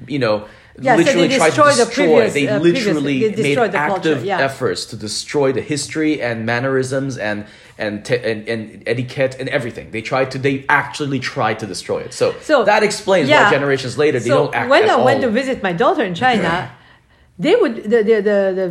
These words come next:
Speaker 2: relatives and friends would be telling me, "Your daughter is so polite. She's such a nice person." I'm thinking, yeah. I mean, generally I teach my kids to be polite, but nobody ever comes back to, "Oh my God, she's so polite," you know.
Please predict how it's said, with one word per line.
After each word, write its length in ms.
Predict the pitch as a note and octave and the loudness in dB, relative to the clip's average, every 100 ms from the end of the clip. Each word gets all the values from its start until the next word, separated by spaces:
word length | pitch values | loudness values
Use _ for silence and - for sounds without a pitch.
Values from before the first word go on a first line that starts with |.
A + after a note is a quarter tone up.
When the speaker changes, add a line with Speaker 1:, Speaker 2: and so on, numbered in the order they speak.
| F#3+ | 2
Speaker 2:
relatives 400 | A3 A3+ A3+ G#3 G3 | 2 2 2 2 0
and 120 | E3+ | -2
friends 200 | G#3 F#3 | -4 -4
would 120 | F#3 F3+ | -6 -8
be 20 | |
telling 260 | F#3+ A3 G3+ | -6 -6 -4
me, 100 | G3+ - - - - | -6 -12 -20 -20 -10
"Your 240 | B3+ F4 E4+ | -8 -8 -10
daughter 260 | B3+ D#4+ A#3+ G#3 | -12 -10 -8 -8
is 60 | - - | -10 -10
so 100 | E4 G4 G4+ - | -4 -2 -2 -2
polite. 580 | D#4+ D4 D#4 F4 F#4+ D#4 | -4 -2 -6 -4 -2 -2
She's 160 | E4+ - A4+ | -6 -4 -4
such 120 | A4+ | -2
a 60 | E4+ D#4 F4 | -4 -4 -2
nice 180 | G4+ F#4 F#4 | -4 -2 -4
person." 260 | E4 E4 | -4 -6
I'm 60 | D4+ | -6
thinking, 320 | D#4+ E4 E4+ _ _ _ _ _ _ G3 | -8 -10 -10 _ _ _ _ _ _ -6
yeah. 460 | G3+ G#3 A3+ C#4 - - - - - _ - | -2 -2 -2 -6 -12 -20 -20 -20 -20 _ -4
I 80 | B3+ | -2
mean, 320 | C#4 G#3 - _ _ _ - F#3 | -2 -4 -10 _ _ _ -16 0
generally 380 | D4+ F4+ D#4 | 2 4 4
I 80 | G#3+ | 2
teach 180 | B3 G#3+ | 0 -2
my 120 | G#3+ | -4
kids 260 | G3+ A#3+ F#3+ | -4 -4 -2
to 60 | |
be 80 | G3 | -2
polite, 440 | G3 G3+ C4 G#3+ - | 0 2 4 2 2
but 340 | F#3 F3+ - - _ _ _ - | 0 -2 -18 -20 _ _ _ -6
nobody 680 | G#3 B3+ A#3+ A3 A3 G#3 - - C4+ | 0 2 2 2 0 -2 -6 -6 2
ever 240 | C4 B3 | 4 2
comes 260 | A#3+ B3 A#3+ | 0 -2 0
back 120 | A#3+ | -2
to, 120 | A#3+ - - | -4 -8 -6
"Oh 240 | G4 A4+ G4 | -2 0 0
my 120 | E4+ | -2
God, 320 | B3+ - B4+ C5 | -4 2 4 6
she's 300 | F#4+ E4+ F#4+ | 4 -2 -2
so 100 | - C5 B4 | 2 2 2
polite," 460 | - A4 F4 C5 A4 | 2 2 4 4 4
you 80 | D#4+ | 4
know. 140 | D#4 | -2